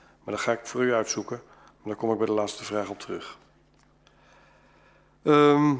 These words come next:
dan de tweede vraag. Ehm, ik heb er eigenlijk al voor een deel antwoord op gegeven, want,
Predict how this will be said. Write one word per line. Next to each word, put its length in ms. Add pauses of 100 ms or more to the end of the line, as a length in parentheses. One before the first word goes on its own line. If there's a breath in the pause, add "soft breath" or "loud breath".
dan 160
de 80
tweede 380
vraag. 560 (1500 soft breath)
Ehm, 320 (1500)
ik 120
heb 160
er 60
eigenlijk 180
al 100
voor 120
een 80
deel 200
antwoord 260
op 80
gegeven, 360
want, 300